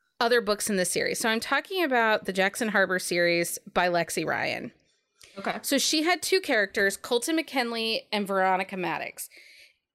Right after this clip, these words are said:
Speaker 1: In book one and book three of the series, they are the villains. Uh, v-, uh, Veronica, she is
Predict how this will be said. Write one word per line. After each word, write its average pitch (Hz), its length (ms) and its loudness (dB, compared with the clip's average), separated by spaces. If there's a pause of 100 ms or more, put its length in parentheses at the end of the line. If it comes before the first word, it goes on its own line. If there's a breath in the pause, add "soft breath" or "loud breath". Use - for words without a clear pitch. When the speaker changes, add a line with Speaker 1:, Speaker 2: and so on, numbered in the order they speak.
(100)
Speaker 1:
In 269 260 0 (600)
book 226 260 -2 (100)
one 269 460 2
and 247 240 -2
book 220 220 -6
three 180 640 -2 (140)
of 185 160 2
the 180 80 0
series, 208 480 0 (180)
they 190 300 2
are 202 100 4
the 196 120 0
villains. - 640 -4 (640 soft breath)
Uh, 175 340 2 (1200)
v-, 185 260 -10 (240)
uh, 175 220 4
Veronica, 247 840 2 (280)
she 208 720 0
is 170 480 2